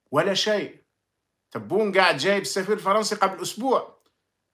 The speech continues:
يقهقه معاه، بينما عارف أن الموقف الفرنسي من أبشع المواقف الأوروبية على الإطلاق. صاحبه ماكرون،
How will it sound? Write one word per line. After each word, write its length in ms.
يقهقه 560
معاه، 480
بينما 840
عارف 460
أن 80
الموقف 440
الفرنسي 540
من 240
أبشع 520
المواقف 360
الأوروبية 400
على 140
الإطلاق. 640
صاحبه 640
ماكرون، 460